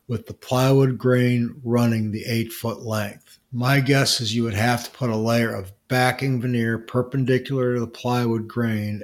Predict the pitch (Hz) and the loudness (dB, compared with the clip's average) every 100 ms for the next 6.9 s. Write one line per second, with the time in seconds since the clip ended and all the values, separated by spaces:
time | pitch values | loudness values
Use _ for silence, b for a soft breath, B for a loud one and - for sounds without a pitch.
0 | - 123 110 110 110 110 113 117 117 110 | -8 -4 -2 -2 -2 -2 0 0 0 -2
1 | - - - 135 120 - 110 107 104 104 | -12 -8 0 2 2 -4 -6 -6 -6 -6
2 | 101 - 98 - 90 113 113 95 - _ | -6 -6 -8 -10 -8 -4 -4 -6 -14 _
3 | _ _ 127 135 139 135 131 123 117 117 | _ _ 0 4 4 4 4 2 0 0
4 | 120 110 117 123 120 123 107 113 110 104 | 0 0 0 0 -2 -6 -4 -4 -4 -4
5 | - 131 143 127 147 135 117 117 110 110 | 0 2 2 2 0 0 0 -2 -2 0
6 | 113 117 120 107 107 101 - - | 0 -2 -4 -6 -4 -6 -10 -18